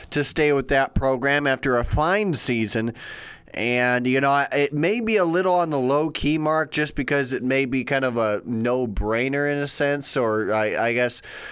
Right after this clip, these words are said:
uh, already thought to be, uh, in the works, already done, so to speak. But, uh, how important and how just impactful was this signing, not only for the Tennessee Volunteers, but, you know, for the sport of college baseball?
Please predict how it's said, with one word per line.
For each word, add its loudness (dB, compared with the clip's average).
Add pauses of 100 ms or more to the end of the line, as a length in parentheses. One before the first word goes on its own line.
(120)
uh, 0
already 2
thought 0
to -2
be, 0 (1080)
uh, -10 (100)
in 2
the 2
works, 0
already 2
done, 0
so 2
to -4
speak. 0
But, 0
uh, 4 (1300)
how 2
important 2
and 2
how 4
just 0
impactful 2
was 2
this 0
signing, 0
not 0
only 0
for -2
the -2
Tennessee 0
Volunteers, 2 (320)
but, 0
you 2
know, 4
for 0
the 0
sport 2
of 2
college 0
baseball? 0